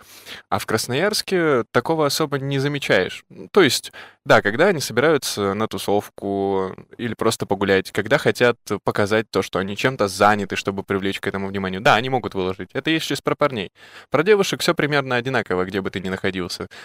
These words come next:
Девушка всегда найдёт возможность сделать красивую фотографию, залить её в соцсети и похвастаться чем-то.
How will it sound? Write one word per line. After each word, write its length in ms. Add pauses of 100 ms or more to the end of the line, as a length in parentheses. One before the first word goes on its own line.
(160)
Девушка 260
всегда 300
найдёт 280
возможность 440
сделать 200
красивую 360
фотографию, 640
залить 360
её 160
в 60
соцсети 580
и 80
похвастаться 560
чем-то. 360